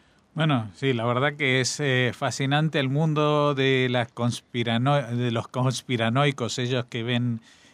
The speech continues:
eh, evidencias que luego, aunque les traigas todas las pruebas, son irrefutables siempre, ¿no? Es decir, eh, no hay forma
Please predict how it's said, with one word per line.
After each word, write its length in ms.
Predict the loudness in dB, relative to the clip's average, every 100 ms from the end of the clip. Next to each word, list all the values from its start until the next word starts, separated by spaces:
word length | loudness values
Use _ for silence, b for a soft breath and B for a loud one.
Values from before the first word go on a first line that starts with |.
| b
eh, 600 | -6 -2 -2 -2 -6 -10 -8
evidencias 920 | -4 -2 0 0 -2 -2 0 0 -2
que 320 | -8 -6 -4
luego, 520 | -2 -2 -2 0 2 2
aunque 720 | 0 -2 -6 -6 -4 -4 -4
les 200 | -6 -8
traigas 420 | -6 -4 -4 -6
todas 180 | -4 -4
las 140 | -4
pruebas, 480 | -6 -4 -2 -2 -6 b b b b
son 800 | -14 -12 -8 -2 0 2 2 2
irrefutables 920 | 0 -2 -2 -4 -6 -4 -4 -4 -6
siempre, 380 | -4 -4 -8 -8
¿no? 260 | -6 -6
Es 60 | -8
decir, 340 | -8 -8 -8 -8
eh, 260 | -10 -10
no 80 | -6
hay 120 | -6
forma 500 | -4 -4 0 0 0